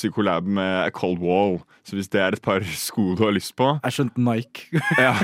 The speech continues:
Speaker 2: <laughs> Det var det eneste jeg skjønte.
Speaker 1: Ja.
Speaker 2: Nei da.
Speaker 1: Så det er, eh, det er, det er et par sko som jeg tenker å ta med,
Speaker 2: Mhm.
Speaker 1: men de er, jeg selger det jo nok litt dyrt i forhold til at det er loppemarked,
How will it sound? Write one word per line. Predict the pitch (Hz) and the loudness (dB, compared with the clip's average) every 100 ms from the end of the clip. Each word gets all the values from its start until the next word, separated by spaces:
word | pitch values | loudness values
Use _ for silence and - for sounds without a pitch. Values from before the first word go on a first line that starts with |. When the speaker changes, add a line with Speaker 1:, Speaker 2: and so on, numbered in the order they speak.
| - | 2
Speaker 2:
<laughs> | 226 185 | 2 4
Det | 185 | 2
var | 175 | 4
det | 165 | 4
eneste | 156 120 120 | 2 0 0
jeg | 127 | 2
skjønte. | 143 175 - - | 2 0 -2 -4
Speaker 1:
Ja. | 87 95 | 0 2
Speaker 2:
Nei | 120 123 | 2 2
da. | 107 - - | 0 -10 -12
Speaker 1:
Så | 120 | 0
det | 120 135 | 4 6
er, | 139 143 | 6 6
eh, | 143 143 135 | 6 4 4
det | 139 | 4
er, | 135 | 4
det | 135 131 | 4 4
er | 123 | 2
et | 123 | 2
par | 107 104 | 0 0
sko | 101 92 | -2 -2
som | - 98 | -2 -2
jeg | 95 92 90 | 0 -2 -4
tenker | 98 87 | -6 -6
å | 92 | -2
ta | 110 87 | 0 2
med, | 98 139 175 - | 2 0 -2 -8
Speaker 2:
Mhm. | - 104 170 107 | -6 -2 -2 0
Speaker 1:
men | 104 104 104 104 104 104 | 0 0 0 0 0 0
de | 107 110 | 2 2
er, | 92 104 104 - | 2 -2 -4 -8
jeg | - | -12
selger | - 98 95 | -8 -6 -2
det | 107 | -2
jo | 110 | -2
nok | 113 110 | -6 -8
litt | 104 - | -12 -14
dyrt | 90 85 - 85 95 - - | -14 -14 -12 -10 -10 -10 -10
i | 104 | -8
forhold | 92 | -8
til | - | -8
at | |
det | - | -10
er | 62 | -10
loppemarked, | - - - | -12 -16 -12